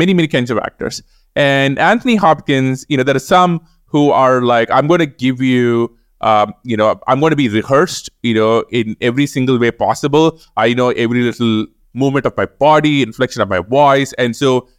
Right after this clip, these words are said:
when the cameras hit roll, I'm gonna, you know, nail it, right? Uh, he is famous for wanting to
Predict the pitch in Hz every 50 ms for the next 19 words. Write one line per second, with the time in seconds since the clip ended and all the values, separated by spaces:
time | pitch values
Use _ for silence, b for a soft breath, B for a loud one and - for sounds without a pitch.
0 | _ _ 123 123 123 127 127 - - 135 143 151 151 147 143 143 - - 127 -
1 | - 107 110 120 135 165 190 151 - 123 117 120 135 135 131 123 113 107 92 73
2 | 110 104 107 113 117 - - 107 107 107 117 113 107 107 - - _ - 107 120
3 | - _ _ _ _ - 117 117 - 117 135 202 214 233 240 226 208 - - 147
4 | 147 - - - - 127 131 139 147 165 165 160 - - - - 127 117 113 -
5 | _ _ _ 123 107 120 135 143 147 147 143 156 147 143 135 - 135 123